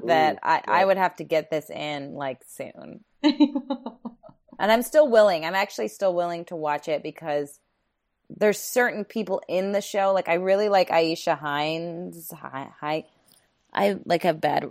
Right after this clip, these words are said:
Speaker 1: handwriting. I think her, who plays Violetta Wallace.
Speaker 3: Yeah, she was my, like, highlight.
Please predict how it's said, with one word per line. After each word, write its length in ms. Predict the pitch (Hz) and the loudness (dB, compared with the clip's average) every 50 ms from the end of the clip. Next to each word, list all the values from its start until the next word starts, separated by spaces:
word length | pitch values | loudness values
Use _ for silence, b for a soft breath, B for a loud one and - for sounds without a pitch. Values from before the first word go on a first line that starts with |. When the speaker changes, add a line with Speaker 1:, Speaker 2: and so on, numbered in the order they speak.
| - _ | -12 _
Speaker 1:
handwriting. 500 | - 151 156 - - - - - - - _ _ - | -20 -16 -14 -10 -6 -4 -4 -6 -6 -10 _ _ -12
I 140 | - 175 175 | -10 -8 -6
think 180 | 196 202 - 185 | -6 -8 -6 -8
her, 140 | 185 - - - _ _ _ _ | -8 -8 -10 -14 _ _ _ _
who 260 | - 185 - 185 185 175 | -10 -8 -4 -4 -4 -4
plays 540 | - - 180 160 160 160 156 147 - - - _ _ _ _ _ _ _ _ _ _ _ _ _ _ _ | 0 2 4 6 6 4 4 0 -6 -16 -20 _ _ _ _ _ _ _ _ _ _ _ _ _ _ _
Violetta 420 | 175 170 165 151 147 139 139 156 | 0 2 4 4 6 4 4 4
Wallace. 600 | 156 160 160 165 165 170 180 190 - - - - _ _ _ _ _ _ _ _ | 4 4 4 4 4 2 0 -2 -6 -12 -14 -16 _ _ _ _ _ _ _ _
Speaker 3:
Yeah, 200 | - 208 202 - | -4 -4 -4 -2
she 240 | - - - 262 269 | -4 -6 -4 -4 -2
was 220 | 269 269 269 - 214 | 2 2 0 0 0
my, 400 | 190 185 196 190 185 180 180 180 | -4 -2 0 0 2 2 0 0
like, 260 | 156 170 175 165 160 | 0 0 -2 -4 -4
highlight. 520 | 160 170 170 160 156 156 143 139 - - | -4 -4 -2 -2 -2 -2 -4 -4 -6 -10